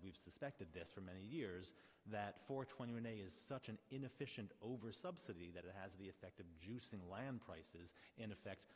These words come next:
making new development more expensive, and then it then, uh, then by,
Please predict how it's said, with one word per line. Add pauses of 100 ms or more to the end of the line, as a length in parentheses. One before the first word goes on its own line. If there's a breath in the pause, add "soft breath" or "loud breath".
(100)
making
new
development (200)
more
expensive, (460 loud breath)
and
then
it
then,
uh, (240)
then
by,